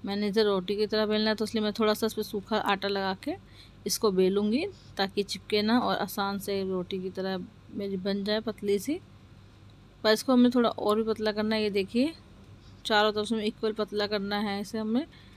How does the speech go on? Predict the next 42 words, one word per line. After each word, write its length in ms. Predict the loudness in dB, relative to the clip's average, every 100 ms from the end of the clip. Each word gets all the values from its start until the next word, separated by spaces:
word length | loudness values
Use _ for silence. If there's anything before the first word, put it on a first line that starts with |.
| -20 -20 -20 -20 -20 -18 -4
और 100 | 0
ये 260 | 2 2 0
एकदम 380 | -4 0 4 4
बिल्कुल 220 | 4 2
रोटी 280 | 2 2 0
की 80 | -2
तरह 220 | -2 -2
ही 220 | 0 0 -2 -6 -12 -14 -6
बिलने 280 | -2 0
लग 200 | -2 -2
जाएगी। 240 | 0 -2 -2
ये 60 |
देखिए, 300 | -4 -4 -6
मेरा 220 | -4 -4 -4
हो 240 | -4 -4
गया 200 | -4 -4
है 180 | -2 -4
बिल्कुल 240 | -4 -6
बराबर, 420 | -4 -4 -2 -4
मेरी 200 | -4 -2
बिल 180 | 0 0
गई 180 | 2 0
है 100 | 0
चारों 300 | -2 -4 -4
तरफ 220 | -4 -8
से। 240 | -4 -4 -4 -6 -20 -20 -20 -20 -20 -20 -16 -4
अब 100 | 0
हमने 220 | 2 2
जो 120 | 4 2
stuffing 480 | 2 0 2 2 0 -4
रखी 560 | -4 -2 -2 0 4 4
है, 220 | 4 0
इसको 360 | -2 -4 0 -2
stuffing 400 | 0 -2 0 -2
लेंगे, 360 | 0 -2 0
इसको 220 | -2 -2 -4
center 460 | -2 -2 -2 -6
में 120 | -4 -6
रख 180 | -8
के 140 | -6 -4
थोड़ा 280 | -2 -4 -4
सा 220 | -2